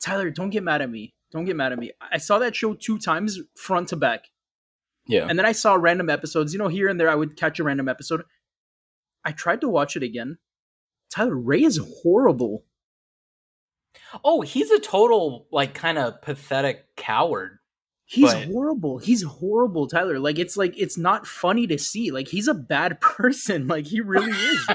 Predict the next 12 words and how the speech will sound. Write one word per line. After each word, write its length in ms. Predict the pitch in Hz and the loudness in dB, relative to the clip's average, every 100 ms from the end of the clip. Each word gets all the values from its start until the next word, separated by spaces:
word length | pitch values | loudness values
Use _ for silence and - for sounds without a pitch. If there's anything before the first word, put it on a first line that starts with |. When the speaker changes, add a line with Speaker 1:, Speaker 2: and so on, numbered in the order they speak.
| - - | -4 -2
Speaker 2:
<laughs> 80 | - - - _ - | -2 -4 -20 _ -4
Speaker 1:
He's 160 | 247 | 0
a 80 | 320 | 0
bad 460 | 220 165 175 277 - | 0 0 0 0 -4
person, 460 | 202 320 - 151 | -6 -6 -6 -8
man. 300 | 131 165 247 - _ _ _ _ | -6 -6 -8 -12 _ _ _ _
Speaker 2:
Wow, 220 | 156 294 | 6 8
you 160 | 233 170 | 6 0
turned 300 | - 208 233 | 0 2 2
on 160 | 233 | 0
Ray 240 | 160 180 254 | 0 0 0
completely. 720 | 208 185 403 480 - - | -6 -4 -2 -2 -6 -14